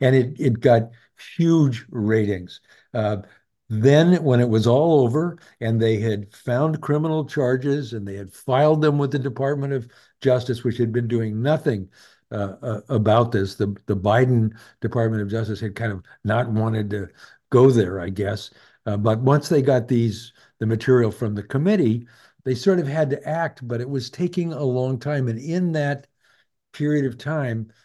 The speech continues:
everything kind of went to sleep until Jack Smith stepped up and said, "Here are our, here are our findings." And the findings were a, a,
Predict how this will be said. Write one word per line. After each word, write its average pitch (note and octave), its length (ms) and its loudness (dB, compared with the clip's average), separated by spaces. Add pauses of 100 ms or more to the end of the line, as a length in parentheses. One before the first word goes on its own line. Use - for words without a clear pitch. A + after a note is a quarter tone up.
(200)
everything D#3+ 480 -4
kind C3+ 240 -4
of C#3 80 -2
went C3 220 -2
to C3 80 -6
sleep E3+ 460 -4
until A#2+ 300 -4
Jack A2 360 -8
Smith A#2 300 -8
stepped G#2+ 400 -6
up A2 180 0
and F#2+ 140 -4
said, G2+ 380 -2 (340)
"Here C#3+ 240 6
are A2+ 240 6
our, G2+ 380 -2
here E3+ 240 6
are C#3 200 8
our A2 140 2
findings." C#3+ 560 0
And G#2+ 200 -4
the F#2+ 60 -8
findings D3+ 720 0 (480)
were B2 760 0
a, B2 60 -12
a, G#2 180 -8